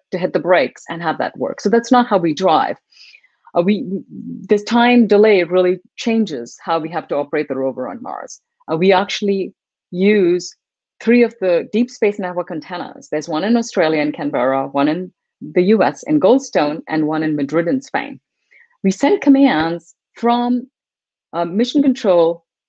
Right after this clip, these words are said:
through the Deep Space Network to the rover, uh, because there's a smaller set of data when you're sending commands. But when the rover takes the data, it's got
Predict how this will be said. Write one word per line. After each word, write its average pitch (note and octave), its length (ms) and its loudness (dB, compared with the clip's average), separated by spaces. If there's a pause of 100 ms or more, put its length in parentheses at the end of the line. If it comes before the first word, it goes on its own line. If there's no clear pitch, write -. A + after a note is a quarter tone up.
(380)
through B3 160 4
the C4 80 4
Deep A3+ 200 0
Space F#3 360 -4
Network F3+ 500 -6 (340)
to C4+ 200 2
the B3+ 120 2
rover, G#3+ 560 2 (720)
uh, D#3 260 -4 (240)
because A3 280 -2
there's C#4 200 4
a C4+ 40 -2
smaller C#4 420 4
set B3 300 -2
of F#3 120 -6
data G3 300 2
when D3+ 140 -6
you're E3 100 -6
sending E3 320 -8
commands. C#3+ 460 -10 (120)
But F#3 120 -2
when G#3 140 -2
the G3+ 100 0
rover A3+ 360 2
takes - 420 -8
the A#3 100 -6
data, F#3+ 280 -2
it's C#3 160 -6
got D#3+ 220 -6